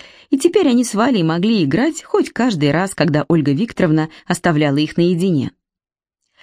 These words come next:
Сегодня Ольга Викторовна перед уходом дала Феню блюдце с клубничным пюре. Пюре очень быстро закончилось,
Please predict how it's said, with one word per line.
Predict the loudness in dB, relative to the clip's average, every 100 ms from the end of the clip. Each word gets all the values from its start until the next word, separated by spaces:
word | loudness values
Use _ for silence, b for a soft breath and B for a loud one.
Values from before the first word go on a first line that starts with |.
| b b
Сегодня | 0 2 4 2
Ольга | 2 0
Викторовна | 0 0 0 0 0
перед | 0 0 0
уходом | -2 0 0 0 -4 B B B
дала | -2 0 0
Феню | 0 2 4 2
блюдце | 2 0 0 -2 -4
с | -2
клубничным | -2 0 2 0 0 -2 -2
пюре. | 0 -2 -2 -6 _ _ _ _ _ -20 B B
Пюре | -2 0 2 0
очень | -4 -2 0
быстро | 0 0 -2
закончилось, | -2 0 -2 0 -4 -6 -10